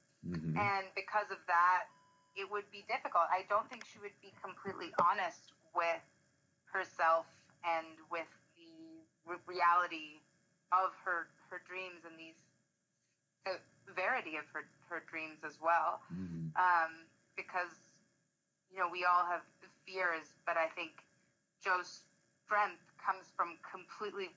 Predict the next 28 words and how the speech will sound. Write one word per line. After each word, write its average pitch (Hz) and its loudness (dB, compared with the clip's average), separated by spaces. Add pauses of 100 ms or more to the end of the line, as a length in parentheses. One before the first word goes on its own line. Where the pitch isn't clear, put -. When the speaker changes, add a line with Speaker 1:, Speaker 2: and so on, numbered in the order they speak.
Speaker 2:
putting 185 -2
those 160 2
in, 170 -2 (220)
in, 185 -6 (380)
in 185 -2
a 170 -2
box - 2 (440)
and 170 -12
completely 180 -6 (160)
putting 180 -2
them 156 0 (160)
to 180 -6
the 160 -2
side, 160 2 (760)
which - -12 (520)
is 170 -8
why 170 6 (100)
she's 170 -16
so 165 0 (440)
complex, - 0
and 175 -4
it's 175 -8
why 170 4
she 165 -20
has 160 2 (120)
her 160 2 (100)
flaws, 170 4 (100)
definitely. - -6